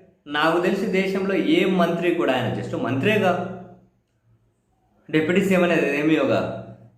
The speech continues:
కాన్స్టిట్యూషనల్, ఆ, పొజిషన్ ఏం కాదు కదా, ఒక మినిస్టరే. దేశంలో ఏ మినిస్టర్ కూడా అడుగు తీసి అడుగు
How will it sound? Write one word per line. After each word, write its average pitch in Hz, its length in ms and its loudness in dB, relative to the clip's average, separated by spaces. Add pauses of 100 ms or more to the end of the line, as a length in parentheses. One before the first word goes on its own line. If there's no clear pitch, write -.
(120)
కాన్స్టిట్యూషనల్, 160 840 0
ఆ, 92 760 -4
పొజిషన్ 151 360 -2
ఏం 139 120 -4
కాదు 131 240 0
కదా, 113 460 -2 (2250)
ఒక 107 60 -8
మినిస్టరే. 117 920 -2 (420)
దేశంలో 185 440 2
ఏ 165 200 4
మినిస్టర్ 190 540 0
కూడా 180 160 0
అడుగు 165 280 -2
తీసి 175 260 -4
అడుగు 160 540 -2